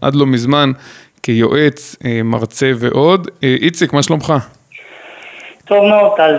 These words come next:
Speaker 2: תודה רבה. תיקון קטן, היום אנחנו כבר מונים מעל מאה שבעים מרכזים
Speaker 1: אה, וואו.
Speaker 2: ברחבי הארץ, כן? ומה שנקרא, היד עוד נטויה להגיע לעוד ועוד ועוד.
Speaker 1: אז תספר לנו, טוב שאתה אומר את זה, תספר לנו מ-, מה זה מרכזי צעירים, איך מרכז צעירים נראה, מה התפקידים שלו?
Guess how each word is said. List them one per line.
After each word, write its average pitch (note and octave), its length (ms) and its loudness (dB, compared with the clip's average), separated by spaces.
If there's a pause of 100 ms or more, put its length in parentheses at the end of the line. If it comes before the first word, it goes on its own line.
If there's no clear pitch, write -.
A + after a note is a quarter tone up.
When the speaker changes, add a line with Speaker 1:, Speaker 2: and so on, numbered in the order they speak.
Speaker 2:
תודה D#3 260 2
רבה. F#3 460 4 (120)
תיקון A3+ 300 0
קטן, A3+ 360 0
היום G#3+ 200 2
אנחנו F#3+ 300 0
כבר E3+ 140 2
מונים F3 380 2
מעל E3+ 360 2
מאה E3 240 2
שבעים D#3+ 320 0
מרכזים D3+ 640 0
Speaker 1:
אה, - 0 -
וואו. C3 160 0
Speaker 2:
ברחבי C#3 280 2
הארץ, D3+ 460 2 (220)
כן? F#3 240 -2
ומה E3 760 0
שנקרא, E3+ 300 -2
היד F#3 240 4
עוד F#3 140 0
נטויה F3 440 2
להגיע D#3+ 500 2
לעוד E3 460 2
ועוד D3+ 360 -2
ועוד. C#3 220 -10 (540)
Speaker 1:
אז C#3+ 100 -2
תספר D#3+ 440 0
לנו, G3+ 180 2
טוב E3 140 -2
שאתה - 120 0
אומר F3+ 180 2
את E3 60 0
זה, C3 60 0
תספר D#3 300 0
לנו G3 160 4
מ-, D#3+ 340 0
מה E3+ 100 2
זה F#3 120 0
מרכזי C#3 460 2
צעירים, A#2+ 720 0
איך D3 180 -2
מרכז C3+ 440 0
צעירים B2+ 400 2
נראה, A#2 480 0
מה A#2+ 140 -2
התפקידים B2 640 -2
שלו? A#2 320 -2